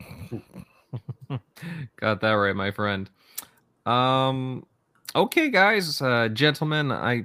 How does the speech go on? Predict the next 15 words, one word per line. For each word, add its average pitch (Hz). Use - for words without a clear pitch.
I 95
mean, 120
I 113
think 170
we're, 127
uh, 90
you 110
know, 85
uh, 60
I 104
think 113
we're 113
about 104
done 113
here. 113